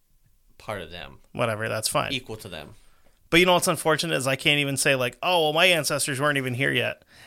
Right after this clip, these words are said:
Speaker 2: Yeah, they were. They were on the wrong side of the Civil War for part of it.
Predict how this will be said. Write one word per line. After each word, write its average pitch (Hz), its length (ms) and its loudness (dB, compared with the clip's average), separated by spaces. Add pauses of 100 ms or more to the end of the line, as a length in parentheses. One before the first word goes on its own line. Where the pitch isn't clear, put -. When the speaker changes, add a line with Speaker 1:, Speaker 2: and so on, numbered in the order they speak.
(220)
Speaker 2:
Yeah, 135 760 0
they 143 180 -2
were. 131 400 0
They 127 100 -4
were 135 160 2
on 123 80 -2
the 131 80 0
wrong 123 180 0
side 127 220 0
of 120 60 -6
the 113 40 -6
Civil 117 260 -2
War 113 140 -4
for - 120 -10
part 117 200 -4
of 110 60 -6
it. - 140 -8